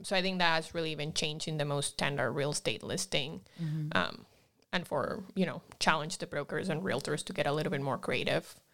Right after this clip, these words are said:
Speaker 1: um, on the information they're giving you from the get-go.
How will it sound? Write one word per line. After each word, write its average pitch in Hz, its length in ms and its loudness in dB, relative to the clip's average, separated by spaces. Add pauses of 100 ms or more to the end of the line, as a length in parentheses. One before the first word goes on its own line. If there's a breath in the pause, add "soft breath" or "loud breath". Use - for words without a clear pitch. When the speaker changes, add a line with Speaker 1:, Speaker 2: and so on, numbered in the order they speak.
(540)
Speaker 1:
um, 170 340 0 (160)
on 175 140 2
the 160 60 4
information 143 480 0
they're - 100 -2
giving 131 320 -4
you 127 140 0
from - 240 -2
the - 60 -6
get-go. - 500 -2